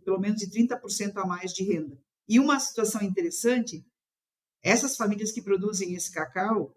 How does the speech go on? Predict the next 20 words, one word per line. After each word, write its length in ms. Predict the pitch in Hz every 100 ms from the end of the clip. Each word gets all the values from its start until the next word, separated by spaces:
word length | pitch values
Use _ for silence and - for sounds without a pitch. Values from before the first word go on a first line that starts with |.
| _
participaram 680 | - 170 - 190 185 185 185
de 100 | 170
um 280 | 170 165 160
evento 560 | 165 160 180 196 202 165 165 -
na 120 | - 160
França, 560 | 190 214 269 - 196 _ -
de 80 |
escolha 400 | 170 - 202 208
do 100 | 190
melhor 320 | 185 180 190 196
cacau 380 | 170 - 180
do 120 | 170 170
mundo, 380 | 214 262 165 - _ _ _ _ _ -
e 120 | 202
um 120 | 269
deles 320 | 247 226 226
ficou 240 | - 233 233
no 80 | 226
segundo 320 | 214 233 247
lugar. 360 | 233 156 135